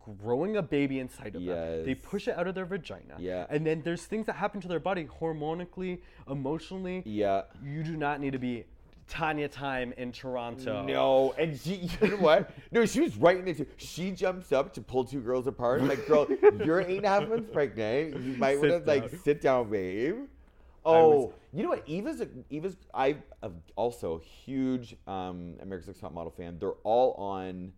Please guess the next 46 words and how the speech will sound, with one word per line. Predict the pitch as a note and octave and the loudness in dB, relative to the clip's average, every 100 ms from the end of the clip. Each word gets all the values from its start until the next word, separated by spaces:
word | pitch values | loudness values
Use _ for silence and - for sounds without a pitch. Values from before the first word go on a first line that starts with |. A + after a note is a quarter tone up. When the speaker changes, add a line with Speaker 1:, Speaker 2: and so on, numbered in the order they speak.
| - _ _ _ - _ - | -20 _ _ _ -20 _ -20
Speaker 2:
where | G2+ C#3 F3 | -8 -4 -4
was | F#3+ F#3+ C#3 | -4 -8 -8
John | C3 A#2+ | -8 -10
telling | A#2 A#2+ | -12 -12
me | A2+ | -12
he's | G2+ F#2 | -12 -10
watching | G2 - G2 | -10 -12 -14
them | F#2 A#1+ | -14 -12
all? | E2 D#2+ - | -12 -12 -8
All | C3+ C3+ D3+ | 2 4 4
the | D#3+ | 2
America's | D3 B2 | -6 -8
Next | C3 B2+ | -12 -10
Top | A2+ | -6
Models | G2+ F#2+ | -4 -4
are, | F2 - | -6 -8
are | - G2 | -6 -6
somewhere. | - F#2 D#2+ - | -8 -8 -8 0
Oh, | E3 | 2
I | E3+ | 2
think | A#3 | 0
it's | D#4 | -10
Amazon | D#4+ C#4 G3 | -10 -10 -10
Prime, | C#3 A#2+ | -8 -8
maybe. | G2+ E2+ | -8 -10
Wherever. | F#2 D3 B2+ E2+ | -2 0 0 -4
I'll | E2 | -10
tell | G2 G#2 | -8 -8
you | F#2+ | -6
later. | F2+ C#2 | -6 -6
Speaker 1:
Oh, | G#2+ | -8
yeah, | F2+ | -12
I | E2 G2+ | -14 -14
need | E2+ | -6
to | |
Speaker 2:
Um, | A#2+ A#2+ A#2 | -2 -2 -4
Speaker 1:
know. | A2+ G#2+ - - _ G#2+ | -8 -12 -14 -20 _ -10
Speaker 2:
I, | A2 | -8
so | - | -6
I | A#2+ | -6
could | B2+ | -4
rewatch | C3 B2 A2+ | -4 -4 -6
it | A2+ | -8
all. | A2+ F2+ G2+ - - | -4 -2 -4 -8 -20
So | - - B2 B2 | -20 -2 2 2
iconic. | A#2+ G2+ F2+ | 0 -8 -10